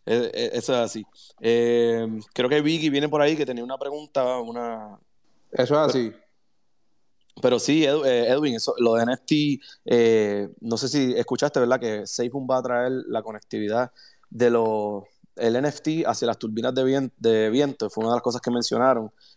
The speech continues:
Speaker 1: y nos parece bien interesante y queremos ver qué des-, qué se desarrolla de ahí. Eh, Vicky todavía dice que está connecting. No sé si,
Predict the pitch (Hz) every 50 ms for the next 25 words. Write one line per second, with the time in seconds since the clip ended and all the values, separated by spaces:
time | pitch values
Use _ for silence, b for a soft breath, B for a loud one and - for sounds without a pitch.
0 | b - 113 113 110 - - 110 107 - 139 131 131 135 135 127 139 135 120 131
1 | 131 135 - 120 - - 110 117 113 117 120 117 - 120 123 120 - - - 127
2 | 117 - 131 127 120 - 117 110 117 120 117 113 110 104 104 107 - _ _ _
3 | _ _ _ _ _ _ _ _ _ _ _ _ _ _ _ _ _ _ _ _
4 | _ _ _ _ _ _ _ _ - _ - 113 113 110 110 110 113 139 156 156
5 | 160 143 - 131 117 117 117 120 135 127 - 139 135 131 - 143 135 135 139 135
6 | 143 147 143 - _ - 120 113 113 113 _ _ _ _ _ _ _ _ _ _
7 | _ _ _ _ 101 104 107 101 - 123 120 - 127 123 120 117 117 117 117 113
8 | 113 110 110 107